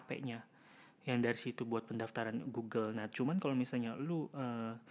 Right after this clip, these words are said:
cari nama yang tiba-tiba ada, apa namanya, database-nya di itu, di Google-nya, terus lu klik, lu pasti bakalan, eh, Google pasti bakalan ngedetect, eh,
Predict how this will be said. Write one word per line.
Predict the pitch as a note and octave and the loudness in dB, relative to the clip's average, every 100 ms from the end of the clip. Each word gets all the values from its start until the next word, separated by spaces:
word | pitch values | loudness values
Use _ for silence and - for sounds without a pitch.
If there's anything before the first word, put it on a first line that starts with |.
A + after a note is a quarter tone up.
| - - - - - - - - | -18 -18 -18 -20 -20 -20 -20 -10
cari | - B2+ A#2+ A#2+ A#2 A#2+ - - - | -2 0 2 0 0 -2 -6 -14 -4
nama | C#3+ B2+ B2 C3 - | -2 0 2 2 2
yang | C3 A#2 A#2 | 0 -2 -2
tiba-tiba | - A#2 A2+ A#2 A#2+ A#2+ | 0 0 0 -2 0 -2
ada, | A#2 A2 A2 G#2+ G#2+ G#2 - - - | -2 -2 0 0 -2 -4 -6 -12 -10
apa | A#2+ - C3+ | -10 -8 -6
namanya, | B2+ A#2+ C#3 B2 A#2 | -2 -2 -2 -2 -2
database-nya | A2+ A2+ - A#2 | 0 0 -2 -2
di | A2 A2+ A#2 | -2 -2 -2
itu, | B2 A#2+ C#3 - | -4 -4 -6 -4
di | A#2 A2 A2 A2 G#2+ | -2 0 0 0 0
Google-nya, | A#2 A2+ B2+ C3+ A#2+ | -2 2 2 2 0
terus | A2+ B2 - | 0 -4 0
lu | A#2 A#2 | 0 0
klik, | A#2 A2+ A2+ - - - | -2 -2 -4 -14 -20 -6
lu | C3+ C#3+ | -4 -2
pasti | C3 B2+ D3+ | -4 -4 -2
bakalan, | A#2+ A2 A2+ A#2 A#2+ B2 - - - - - - | -2 -2 -2 -4 -4 -8 -14 -18 -18 -18 -16 -6
eh, | C#3 A#2 A2+ A2 A2 A2 A2 | -2 0 0 0 0 -2 -4
Google | C#3 B2 A#2 C3+ | -2 -2 0 0
pasti | C3+ A#2+ C#3+ C3+ - - E3 D#3+ - D#3+ - - | -2 -4 -2 -2 -6 -18 -18 -16 -10 -10 -6 -2
bakalan | A#2+ - A#2 A#2+ | -2 0 0 2
ngedetect, | A#2+ A2+ A2 - C#3+ - - | 0 0 -4 -4 -8 -8 -8
eh, | B2 A#2 A2+ A2+ | -4 -2 -2 -4